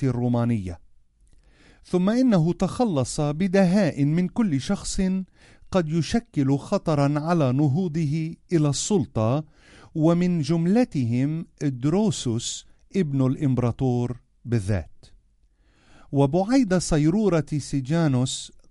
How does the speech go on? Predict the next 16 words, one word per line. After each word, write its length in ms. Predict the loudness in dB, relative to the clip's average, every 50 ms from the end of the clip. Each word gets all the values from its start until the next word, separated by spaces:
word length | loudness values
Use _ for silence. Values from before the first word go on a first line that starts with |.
| -4 2
قائد 440 | 4 4 4 4 4 0 0 2
روما 420 | 2 4 4 6 6 6 6 6 4
الواقعي، 800 | 4 4 4 2 2 0 0 -2 -2 -2 -2 -2 -2 -4 -8 -10 -16 _ _ _ _ _ -20 -20 -14 -8
خلع 600 | -2 0 2 4 4 4 4 4 2 2 2 2
على 200 | 4 4 4 2
صديقه 720 | 0 0 -4 -2 -2 0 -2 -2 -2 -2 -4 -2 -2 -2 0
بيلاطس 600 | 0 2 4 4 2 2 2 -2 -4 -4 -2 -2
البنطي 680 | -2 -2 0 0 -2 -2 -2 -2 -2 -2 -2 -2 -4 -8 _ -20 -20 -20 -16 -6 -2
منصباً 800 | 0 2 2 2 0 -2 -4 -4 -2 0 0 0 0 0 0 0 2
بات 320 | 2 4 4 2 0 0
واحداً 640 | 0 0 2 2 2 0 -2 -2 -6 -4 -2 0 0
من 340 | 0 0 0 0 0 -2 -2
أشهى 360 | -4 -6 -6 -6 -4 -4 -2
المناصب 760 | -2 0 0 0 0 0 2 0 0 -2 -2 -4 -4 -2 -4
في 160 | -4 -2 -4 -4
الإمبراطورية، 1160 | -4 -2 -2 -2 0 0 0 0 0 -2 -2 -2 -2 0 0 -2 -2 -2 -2 0 -2 -2